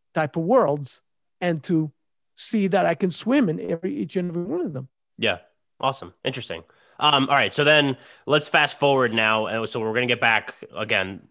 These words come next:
Speaker 2: but I didn't write any questions down. I think it shows because I'm literally all over the map with my timeline, but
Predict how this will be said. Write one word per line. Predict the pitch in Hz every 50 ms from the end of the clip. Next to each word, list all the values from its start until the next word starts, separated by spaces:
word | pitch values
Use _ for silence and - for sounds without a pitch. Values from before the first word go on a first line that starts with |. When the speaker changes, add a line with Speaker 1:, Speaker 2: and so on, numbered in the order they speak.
| _
Speaker 2:
but | - - 104 98 -
I | 123
didn't | 127 139 135
write | 123 123 123
any | 120 117 110
questions | - 120 117 - 127 117 107
down. | 120 120 117
I | 113 104
think | 98 - 110 101
it | 92
shows | - - 113 110 113 110
because | 107 117 110 107 104
I'm | 101 104
literally | 101 107 104 104 104 98
all | 95 101 104 104
over | 98 92
the | 95 95
map | 98 101 104 104 - -
with | 107 -
my | 98 92
timeline, | - - 117 113 120 127 127 139 139 139 123
but | 113 110 101 98 -